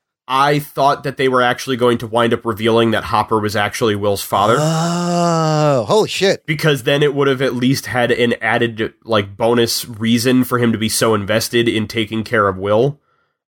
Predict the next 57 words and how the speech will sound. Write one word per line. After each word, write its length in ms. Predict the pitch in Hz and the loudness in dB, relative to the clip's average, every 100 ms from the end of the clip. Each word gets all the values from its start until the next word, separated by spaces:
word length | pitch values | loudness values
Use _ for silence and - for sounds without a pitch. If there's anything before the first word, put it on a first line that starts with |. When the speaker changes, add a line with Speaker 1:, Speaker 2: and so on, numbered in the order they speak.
| - | -2
Speaker 1:
other 240 | 143 131 | 2 2
than 180 | 127 120 | 2 0
just 220 | 117 117 | -2 -4
because 380 | 120 110 117 107 | -6 -2 0 0
he 140 | 113 | -2
likes 280 | 104 101 95 | 0 0 -2
Joyce. 500 | - 101 113 - - _ _ _ | -4 0 0 -2 -8 _ _ _
Speaker 2:
I, 260 | 147 185 165 | -4 -4 -4
uh, 340 | 139 151 143 135 | -2 0 0 -2
yeah. 320 | 120 120 120 101 | -2 0 0 -2
I 120 | - 196 | -4 -2
do 120 | 294 | 0
love 200 | 269 254 | 0 0
that 160 | 226 208 | 0 0
Eleven 360 | 180 190 196 | 0 2 0
is 280 | 151 160 120 | 0 -2 0
his, 240 | 175 135 | -2 -2
like, 280 | 139 139 127 - | -2 -2 -2 -6
legal 460 | 135 143 151 139 127 | -4 0 2 2 0
daughter 440 | 107 135 156 160 | 0 0 2 2
now 320 | 120 110 101 117 | -2 -6 -2 0
with 160 | 110 | 0
the 80 | 123 | 0
name 300 | 117 113 113 | 2 2 0
Jane 360 | - 127 127 113 | 0 2 2 0
Hopper. 580 | - 131 139 117 98 104 | -2 0 0 -2 -6 -8
I 120 | 107 | -6
thought 180 | 110 110 | -4 -2
that 140 | 107 | -2
was, 100 | 98 | 0
Speaker 1:
Mm-hmm. 160 | 139 131 | 0 2
Speaker 2:
that 180 | 117 117 | 2 0
was, 180 | 117 95 - | 0 -4 -4
that 160 | 113 | -2
was 120 | 104 | -2
very 220 | - 101 101 | -4 -6 -8
nice. 380 | 95 95 - - | -10 -8 -10 -4
Very 160 | 135 123 | -4 0
Speaker 1:
I 20 | |
was 80 | 165 | 0
gonna 140 | 180 | 0
Speaker 2:
touching. 140 | 170 165 | 0 -2
Speaker 1:
say, 40 | |
'cause 120 | 165 | 0
especially 520 | 143 - 180 - 156 135 | 0 0 0 0 0 2
in 100 | 135 | 0
the 40 | |
first 320 | - 160 151 | 0 0 0
season, 320 | 160 160 143 | -2 -2 0
like, 220 | 120 107 - | 2 0 0
they 100 | 135 | -2
build 300 | 131 135 127 | 0 0 2
on 100 | 120 | 2
the 140 | 113 | 2
idea 340 | 107 107 117 | 0 0 0
that, 220 | 110 101 98 | 2 0 0
like, 260 | 95 90 | -2 -2